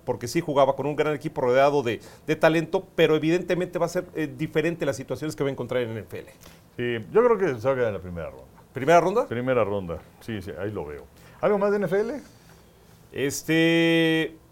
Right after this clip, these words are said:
Speaker 1: pues, que, que la gran cantidad de quarterbacks que salieron, ¿no? Eh, yo, yo estoy sorprendido con, sí, cada temporada hay movimientos de quarterbacks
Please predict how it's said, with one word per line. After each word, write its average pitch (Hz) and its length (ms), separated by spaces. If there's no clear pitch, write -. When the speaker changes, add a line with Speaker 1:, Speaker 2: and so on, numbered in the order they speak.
Speaker 1:
pues, - 500
que, - 280
que - 100
la 160 100
gran 175 200
cantidad 170 260
de 175 80
quarterbacks 170 360
que 147 120
salieron, 120 420
¿no? 131 200
Eh, 117 240
yo, 143 120
yo 156 160
estoy 180 160
sorprendido 160 600
con, 131 220
sí, 254 260
cada 233 220
temporada 180 420
hay 214 60
movimientos 165 460
de 123 80
quarterbacks 135 540